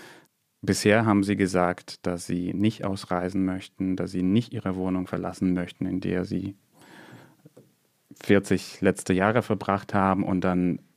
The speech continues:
nicht wissen, was mit der Wohnung passiert. Es gibt auch weitere Verwandte in Odessa, mit denen meine Eltern auch in Kontakt stehen oder um die sie sich teilweise kümmern. Deswegen ist die Situation gerade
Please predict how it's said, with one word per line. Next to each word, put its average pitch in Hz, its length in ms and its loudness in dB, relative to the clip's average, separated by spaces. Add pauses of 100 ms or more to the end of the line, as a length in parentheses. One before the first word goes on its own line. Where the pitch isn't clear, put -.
nicht 101 260 2
wissen, 98 260 2
was 90 160 -2
mit 92 140 -4
der 90 180 -2
Wohnung 90 240 -4
passiert. 107 520 -2 (560)
Es 90 120 -12
gibt - 220 -6
auch - 200 -4
weitere 98 480 2
Verwandte 92 540 2
in 95 240 0
Odessa, 95 760 -2 (220)
mit 98 300 -2
denen 92 480 2 (480)
meine 95 260 4
Eltern 92 540 0
auch 92 200 -6
in 92 100 -2
Kontakt 90 420 -2
stehen 92 340 0
oder 90 360 -4 (240)
um 90 420 -4 (320)
die 90 320 2 (240)
sie 98 160 2
sich 90 180 -2
teilweise 90 480 0
kümmern. 107 460 4 (720)
Deswegen 90 460 4
ist 90 180 -4
die 92 80 2
Situation 87 640 -2
gerade 87 500 -2